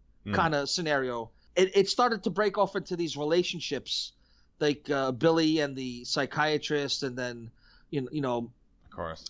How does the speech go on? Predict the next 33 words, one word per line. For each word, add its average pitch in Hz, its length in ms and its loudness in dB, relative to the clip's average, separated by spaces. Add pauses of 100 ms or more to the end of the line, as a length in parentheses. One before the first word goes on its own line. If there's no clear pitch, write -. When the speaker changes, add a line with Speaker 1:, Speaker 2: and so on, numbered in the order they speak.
Speaker 2:
I 196 140 4
don't 196 100 4
know. 156 100 2
People 202 280 4
say, 196 240 4
people 202 260 -4
wanna 196 180 0
say 190 180 0
that 156 240 -2
the 151 120 0
F 160 140 -4
B 165 140 2
I 160 180 4
agent 156 580 -4
or 131 100 -8
the 120 100 -4
Homeland 156 380 0
Security 143 420 0
agent, 139 260 0
what's 139 160 -2
the 160 60 -4
name? 143 280 -4 (320)
Not 185 240 2
Mad-, 151 300 2
Speaker 1:
Medina. 156 140 2
Speaker 2:
Madon-, 160 280 6 (120)
no, 151 120 0
Madani. 143 680 -2 (120)
Isn't 135 220 -8
it 165 80 -6
Speaker 1:
Madani, 156 140 -2
Speaker 2:
Madani? 143 360 0
Speaker 1:
Madini, 85 360 -8